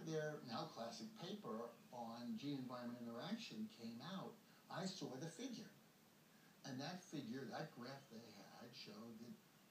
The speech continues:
with a certain genotype, if you were maltreated,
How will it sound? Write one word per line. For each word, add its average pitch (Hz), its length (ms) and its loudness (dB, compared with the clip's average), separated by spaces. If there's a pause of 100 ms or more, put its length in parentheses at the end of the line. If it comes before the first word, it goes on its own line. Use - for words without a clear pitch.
(220)
with 165 160 8
a 185 80 4
certain 139 320 2
genotype, 117 600 -2 (280)
if 135 160 0
you 160 160 4
were 180 160 2
maltreated, 120 640 -2